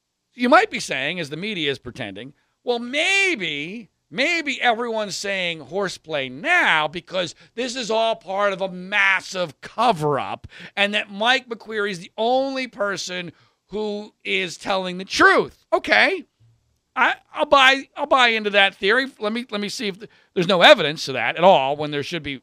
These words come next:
O J Simpson-like evidence at this point. But here's the real reason why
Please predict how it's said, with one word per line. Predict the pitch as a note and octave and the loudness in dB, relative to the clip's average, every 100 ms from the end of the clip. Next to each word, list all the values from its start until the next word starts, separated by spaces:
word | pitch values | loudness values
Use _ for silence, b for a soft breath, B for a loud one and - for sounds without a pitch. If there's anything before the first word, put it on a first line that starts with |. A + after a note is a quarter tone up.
| - | -2
O | F#3 | -2
J | D3 D3 C3 | 0 -4 -4
Simpson-like | G3 C#3+ C#3+ C3 A#2+ | -10 -12 -8 -8 -6
evidence | B2+ B2 A#2 | -8 -8 -12
at | A#2 | -16
this | B2+ | -20
point. | - A#2+ C#3 B B | -12 -10 -10 B B
But | B3+ | 0
here's | A3 D#4+ C4 | 2 2 2
the | G3+ | 0
real | A3 D4 B3 | 2 2 2
reason | G3+ D3+ D#3+ | 0 -2 -4
why | D#3+ D3 C#3 | -2 0 -2